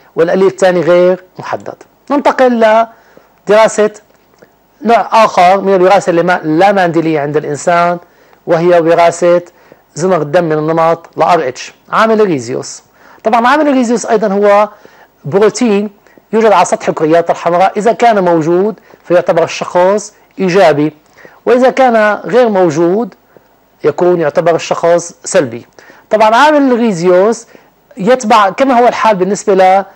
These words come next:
للزمر الدموية، القليلة-، هي صفة تتبع القليلات المتعددة المتقابلة،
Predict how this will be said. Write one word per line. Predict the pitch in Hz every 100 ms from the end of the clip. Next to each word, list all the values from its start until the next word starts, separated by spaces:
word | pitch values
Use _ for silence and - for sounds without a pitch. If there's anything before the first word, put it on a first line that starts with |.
| _ _
للزمر | 156 151 196 175
الدموية، | 147 165 165 175 185 175 175 - - _ -
القليلة-، | 170 180 190 - -
هي | 170 160 185
صفة | - 214 185
تتبع | 202 175 190 170
القليلات | 165 170 165 175 175 175 156
المتعددة | 151 165 160 170 180 190
المتقابلة، | 208 233 - 202 147 139